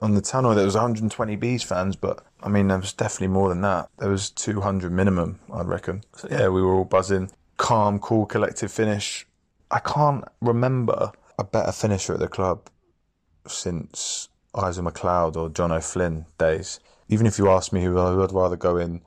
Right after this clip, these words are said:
go through one-on-one on goal, Walker or Kindi, I'd have to say Walker. He's just a natural finisher. And, um, I think it's,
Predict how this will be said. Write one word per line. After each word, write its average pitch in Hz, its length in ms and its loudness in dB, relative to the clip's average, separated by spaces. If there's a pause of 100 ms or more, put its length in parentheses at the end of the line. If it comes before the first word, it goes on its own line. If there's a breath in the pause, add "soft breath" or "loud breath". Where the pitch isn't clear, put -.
go 95 140 2
through 92 300 0
one-on-one 87 680 0
on 85 200 -4
goal, 82 260 4
Walker 87 340 0
or 82 220 0
Kindi, 85 560 -2 (880)
I'd 95 140 2
have - 160 -2
to 87 80 -6
say 80 180 -2
Walker. 87 400 0
He's 85 180 -4
just 85 200 -8
a - 20 -6
natural 90 320 -4
finisher. 82 460 -2 (240 soft breath)
And, 82 180 0
um, 82 300 0
I - 60 -4
think - 260 -10
it's, - 240 -10